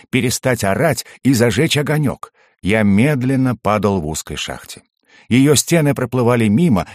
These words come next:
и исчезали где-то вверху. Возникне у меня желание, я вполне бы мог дотянуться до них рукой. Только по какому-то капризу богов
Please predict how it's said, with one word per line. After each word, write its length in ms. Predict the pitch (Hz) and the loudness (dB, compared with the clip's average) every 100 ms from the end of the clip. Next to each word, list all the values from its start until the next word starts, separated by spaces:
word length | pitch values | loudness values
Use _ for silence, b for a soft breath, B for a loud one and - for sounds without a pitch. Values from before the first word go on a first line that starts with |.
| B | B
и 140 | 120 | 2
исчезали 420 | 113 139 95 135 | 2 0 0 0
где-то 300 | 131 123 123 | 0 -2 -2
вверху. 560 | 139 127 170 - - _ _ _ _ - | -2 -2 -4 -8 -16 _ _ _ _ -2
Возникне 500 | 117 113 113 107 95 | 2 4 2 2 0
у 60 | 87 | 0
меня 220 | 87 87 | 0 0
желание, 520 | 90 113 110 69 62 b b | 0 0 -2 -6 -12 b b
я 140 | 139 127 | -2 -2
вполне 400 | - 131 143 135 | 0 0 0 2
бы 100 | 104 | 2
мог 180 | 107 95 | 2 0
дотянуться 480 | 101 104 110 - | -2 0 -2 -2
до 120 | 107 101 | 0 0
них 220 | 110 - | 0 -2
рукой. 400 | 123 135 - - b b b | -6 -6 -6 -10 b b b
Только 320 | - 98 92 - | -2 -2 -2 -6
по 80 | |
какому-то 460 | 87 87 98 90 87 | -4 -4 -2 -2 -2
капризу 400 | 90 - 90 85 | -6 -4 -4 -2
богов 400 | 80 80 120 | -4 -2 -2